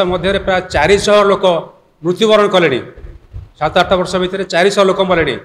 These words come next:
ଆଉ ପ୍ରତି ଦୁଇ ଦିନରେ ଜଣେ ଲେଖା, ଯଦି ହିସାବ କରିବା, ଜଣେ ଲେଖା ମୃତ୍ୟୁବରଣ କରୁଛନ୍ତି। ତେବେ ଏଭଳି ଜୀବନ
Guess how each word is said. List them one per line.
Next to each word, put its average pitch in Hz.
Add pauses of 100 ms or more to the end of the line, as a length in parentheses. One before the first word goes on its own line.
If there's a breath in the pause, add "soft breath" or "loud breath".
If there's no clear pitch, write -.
(440)
ଆଉ - (100)
ପ୍ରତି 196 (140)
ଦୁଇ 196
ଦିନରେ 190 (360)
ଜଣେ 185
ଲେଖା, 196
ଯଦି 175
ହିସାବ 180
କରିବା, 156 (400)
ଜଣେ 190
ଲେଖା 196
ମୃତ୍ୟୁବରଣ 185 (600)
କରୁଛନ୍ତି। 180 (1400)
ତେବେ 175 (100)
ଏଭଳି 202
ଜୀବନ 202